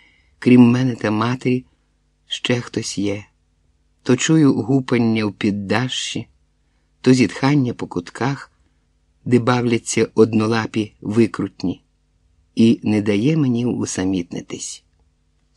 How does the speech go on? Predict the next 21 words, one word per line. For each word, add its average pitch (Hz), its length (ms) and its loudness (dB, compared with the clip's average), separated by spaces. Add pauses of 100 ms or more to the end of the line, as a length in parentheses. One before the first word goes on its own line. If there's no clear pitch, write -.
(580)
Ходжу, 120 720 4
ходжу 170 540 2
сюди-туди. 139 840 0 (800)
Хочеться 139 480 0
завести 135 420 2
якогось 131 420 2
годинника, 127 720 0 (680)
але 123 180 0
ніякий 120 420 0
не 110 100 -4
трапляється. 127 720 -10 (800)
Та 151 60 6
я 175 120 4
ж 160 80 -6
бачила, 143 480 0
що - 180 -6
тут 123 260 -2
цілий 127 400 4
смітник 117 720 0
механічних 107 640 -2
ходиків. - 640 -2